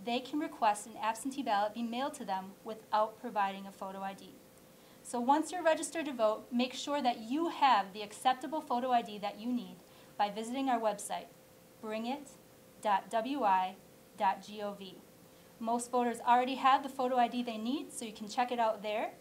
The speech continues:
Um, if you don't have one of the acceptable photo I Ds, like Mike mentioned, there is a free State of Wisconsin I D card that's available. They'd like you to bring some things like a birth certificate,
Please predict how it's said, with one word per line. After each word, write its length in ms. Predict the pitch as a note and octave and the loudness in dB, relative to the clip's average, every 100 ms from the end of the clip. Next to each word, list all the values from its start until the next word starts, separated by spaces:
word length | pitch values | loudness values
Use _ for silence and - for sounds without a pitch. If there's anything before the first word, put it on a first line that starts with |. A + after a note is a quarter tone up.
| - - - - - | -20 -20 -20 -4 4
Um, 220 | A#3+ B3 | 6 4
if 120 | C4+ | 0
you 100 | C#4 | 4
don't 260 | D4+ G#4+ F4 | 8 8 8
have 160 | C#4 | 4
one 140 | A#3+ A3+ | 4 0
of 80 | |
the 60 | A3 | -2
acceptable 460 | G#3 B3+ B3 A#3 A3 | -6 -4 -4 -6 -6
photo 260 | A#3+ A3 | -4 -2
I 120 | G#3+ | -2
Ds, 320 | G3+ A3 A#3+ - | -2 -6 -8 -2
like 240 | B3 B3 C4 | 0 2 2
Mike 220 | B3+ C4 | -2 2
mentioned, 460 | B3 A#3+ C4+ B3 | 0 0 -2 -4
there 140 | G#3+ A3 | -4 -4
is 160 | C4+ A#3+ | -4 -4
a 60 | |
free 360 | - - D#4+ E4+ | -8 -6 -4 -4
State 380 | - - C#4 D4 | -6 -6 -4 -4
of 80 | |
Wisconsin 460 | C4+ - A#3 A3 A3 - | -4 -2 -2 -2 -4 -4
I 120 | G#3+ | -2
D 180 | B3 D4+ | -2 -2
card 320 | - G3+ G3 | -2 -4 -2
that's 180 | G3+ G#3 | -8 -8
available. 540 | G#3 G#3 G3+ F#3 - - - - | -2 -2 -2 -6 -12 -20 -20 -12
They'd 160 | G#3 G#3 | -8 0
like 220 | A3 A3+ | 0 0
you 60 | C4 | -2
to 80 | C#4 | -4
bring 180 | C#4+ | -2
some 200 | C#4 C4+ | -2 -2
things 260 | B3 A#3 A#3+ | -4 -4 -4
like 140 | A3 | -4
a 20 | G3+ | -4
birth 240 | B3+ D#4+ | -2 -2
certificate, 640 | - B3 G3 G3+ G3 A3 | -4 -8 -10 -10 -8 -8